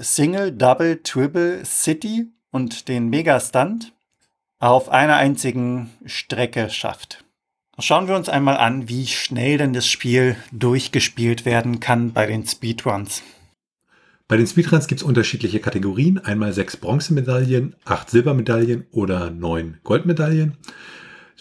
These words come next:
Speaker 2: Bei der Kategorie der sechs Bronzemedaillen liegt die Bestzeit bei sechsunddreißig Minuten und neunzehn Sekunden. Und die anderen Zeiten, die ersten paar Plätze, bewegen sich alle in diesem sechsunddreißig Minuten Bereich.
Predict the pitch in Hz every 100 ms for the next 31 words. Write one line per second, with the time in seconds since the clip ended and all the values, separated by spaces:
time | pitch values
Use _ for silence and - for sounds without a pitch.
0 | _ 131 117 113 127 131 117 113 127 127
1 | 127 120 107 104 101 95 101 - - 101
2 | 143 165 165 135 123 131 127 113 - -
3 | 98 113 - - 117 107 98 110 120 110
4 | 104 113 107 107 110 - 98 95 90 -
5 | 90 - 165 196 196 190 - - - -
6 | - _ - 127 123 120 117 113 - -
7 | _ _ _ _ _ - - 104 101 -
8 | 98 98 101 104 95 - 98 - 95 -
9 | 92 87 92 98 92 - 92 87 87 87
10 | 87 92 - 90 90 - 87 - - 101
11 | 98 95 87 76 - -